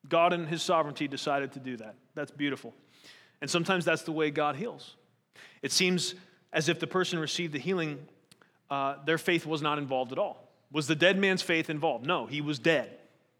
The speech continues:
Same with Lazarus, correct? Absolutely.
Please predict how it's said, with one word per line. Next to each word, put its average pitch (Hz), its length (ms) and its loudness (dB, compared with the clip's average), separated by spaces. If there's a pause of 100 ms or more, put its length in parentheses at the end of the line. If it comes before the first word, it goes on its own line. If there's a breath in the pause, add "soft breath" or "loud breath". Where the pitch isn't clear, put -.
(420)
Same 151 200 0
with 165 140 0
Lazarus, 175 500 4
correct? 156 380 -2 (400)
Absolutely. 127 680 -6